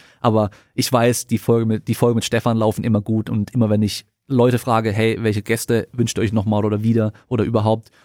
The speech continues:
dann wird Stefan Ort immer wieder oft genannt, weil erstmal informativ natürlich, aber auch immer sehr unterhaltsam die Folgen mit ihm. Dann, äh, eine Folge mit Schagel, also Schagel Butt, hier von den CrossFit, nee, Crossfitter, von den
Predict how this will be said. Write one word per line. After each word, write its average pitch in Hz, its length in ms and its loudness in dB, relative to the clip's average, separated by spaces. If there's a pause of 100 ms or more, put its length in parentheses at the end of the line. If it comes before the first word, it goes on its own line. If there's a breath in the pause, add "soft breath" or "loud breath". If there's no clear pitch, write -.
(180 soft breath)
dann 104 240 2
wird 110 100 0
Stefan 117 280 -2
Ort 107 200 -2
immer 139 220 2
wieder 107 180 -2
oft - 160 -8
genannt, 113 340 -2 (680 soft breath)
weil 131 460 2 (240)
erstmal 127 360 -2
informativ 120 540 0
natürlich, 131 340 0
aber 107 120 -2
auch 110 220 -2 (120)
immer 107 240 0
sehr 107 300 0
unterhaltsam 98 540 -4
die 92 80 -6
Folgen 101 400 -6
mit 98 160 -6
ihm. 95 220 -6 (580 soft breath)
Dann, 160 360 2 (460)
äh, 143 100 -2
eine 131 340 2
Folge 147 240 0
mit 131 120 0
Schagel, 156 360 -2 (760)
also 117 200 -2
Schagel 120 300 0
Butt, 151 320 -2 (280)
hier 135 260 0
von 120 260 0
den 117 220 0
CrossFit, 127 500 -2
nee, 120 180 2 (480)
Crossfitter, - 640 -2
von - 180 0
den 117 180 0